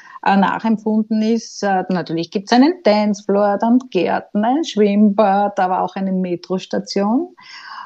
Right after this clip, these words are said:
und alles irgendwo in der Ästhetik von der Kampagne für das, ähm,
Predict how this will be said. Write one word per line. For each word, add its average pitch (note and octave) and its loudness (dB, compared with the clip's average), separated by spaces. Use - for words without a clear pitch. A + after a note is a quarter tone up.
und G#3+ 4
alles G#3 4
irgendwo G3+ 2
in G#3 -2
der F#3+ 0
Ästhetik F#3+ -6
von F#3+ 0
der F3+ 0
Kampagne F#3+ 2
für G3+ 4
das, F#3+ 2
ähm, F#3 0